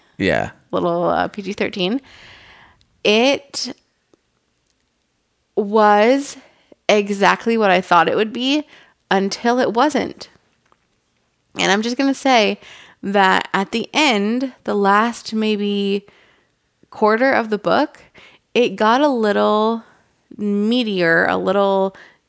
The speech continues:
Speaker 2: deeper. It was a little more substantial than I was expecting. And so I really appreciated
Speaker 1: Is that
Speaker 2: that.
Speaker 1: a good thing?
Speaker 2: Yeah, there was
Speaker 1: Okay.
Speaker 2: more to it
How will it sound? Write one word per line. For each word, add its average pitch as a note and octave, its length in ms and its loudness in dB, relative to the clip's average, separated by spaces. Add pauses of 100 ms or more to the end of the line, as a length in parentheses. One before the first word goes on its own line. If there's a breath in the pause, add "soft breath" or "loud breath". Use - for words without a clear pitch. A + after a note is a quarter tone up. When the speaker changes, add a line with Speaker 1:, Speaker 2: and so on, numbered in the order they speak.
(100)
Speaker 2:
deeper. F3+ 800 0
It E3+ 140 -2
was F#3+ 120 -2
a F#3+ 60 -2
little G#3 220 0
more G3+ 180 -2
substantial F3+ 1000 -2 (360 loud breath)
than F3+ 440 0
I F3 180 -2
was F3 200 -2
expecting. - 800 -8
And F3+ 180 -6
so G3+ 100 0
I G3 140 0
really B3+ 300 -2
appreciated C4+ 580 -4
Speaker 1:
Is - 40 -4
that - 260 2
Speaker 2:
that. - 100 0
Speaker 1:
a G#2+ 40 2
good A#2+ 100 -8
thing? C#3+ 380 -2
Speaker 2:
Yeah, B3 240 2
there G#3+ 180 0
was A#3 140 0
Speaker 1:
Okay. G#3 100 2
Speaker 2:
more A#3 360 2
to C#4 320 -2
it G3+ 360 -2